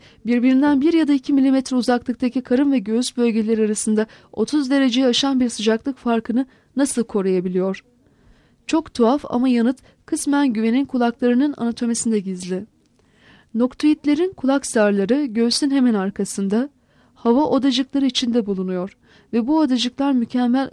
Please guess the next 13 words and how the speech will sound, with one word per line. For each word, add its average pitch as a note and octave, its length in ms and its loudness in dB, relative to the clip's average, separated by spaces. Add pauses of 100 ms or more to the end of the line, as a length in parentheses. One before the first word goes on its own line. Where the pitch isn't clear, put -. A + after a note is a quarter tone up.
ısı B3 220 -4
yalıtıcıları B3 720 0
olarak A3+ 460 -2 (200)
görev G#3 300 2
yapıyor. F3+ 520 -6 (1000)
Kış - 220 -2
güvelerinin C4+ 560 4
kulak B3+ 320 -2
zarlarının B3+ 680 2
bir C#4 100 2
zamanlar A#3+ 480 2
olduğu G3 300 -2
gibi G#3+ 320 -2